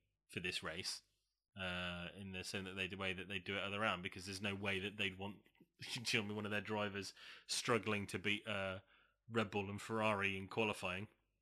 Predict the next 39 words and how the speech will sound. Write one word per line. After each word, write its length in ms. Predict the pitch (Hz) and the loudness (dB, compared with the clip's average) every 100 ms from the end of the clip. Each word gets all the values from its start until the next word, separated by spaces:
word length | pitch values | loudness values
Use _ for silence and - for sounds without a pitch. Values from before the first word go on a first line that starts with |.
| _ _ - | _ _ -2
There's 180 | 131 123 | 0 0
just 200 | 131 - | 0 2
no 160 | 135 | 2
way. 300 | 139 147 92 - - - - _ | 4 4 4 -2 -16 -18 -20 _
Um, 520 | 113 104 101 98 98 - _ | 2 4 2 0 -6 -10 _
a-, 180 | 131 117 | -4 0
as 120 | 117 | -2
Paddy 280 | - - 117 | 2 4 6
Lowe 180 | 107 131 | 4 4
was 140 | 98 | 2
saying, 220 | - 95 98 | 0 -2 -4
what 120 | 113 | -2
they, 140 | 104 101 131 113 | -2 -2 -6 -6
what 140 | 127 | -2
they 140 | 107 95 | -4 0
dearly 360 | - 117 131 107 | 8 10 10 8
wanted 360 | 95 113 - - | 4 0 -2 -6
from 120 | 95 | -6
this 180 | 90 - | -4 -2
race 240 | 92 - | -2 -2
was 100 | 98 | -6
to 80 | - | -4
be 100 | 104 | -4
the 100 | 95 | -4
first 320 | - 107 - | 0 0 0
team 160 | 98 92 | -4 -6
to 120 | - | -6
do, 420 | 90 98 98 98 - - - - _ 101 | 0 0 0 -6 -10 -18 -20 -20 _ -2
uh, 160 | 98 | 0
the 80 | 95 | 0
one 300 | 92 110 107 | 0 2 2
two. 320 | - 139 98 87 _ _ _ _ - | 2 2 2 0 _ _ _ _ -10
Um, 400 | 95 92 92 92 - _ _ _ _ _ _ _ _ - - | -6 -4 -4 -8 -12 _ _ _ _ _ _ _ _ -12 -6
so 120 | 147 | -2
there's 200 | 139 131 | 0 6
no 100 | 170 | 8
reason 300 | 143 120 117 | 8 6 4
to 120 | 113 | 2
why 760 | 110 104 113 107 110 107 101 | 0 -2 -4 2 6 8 8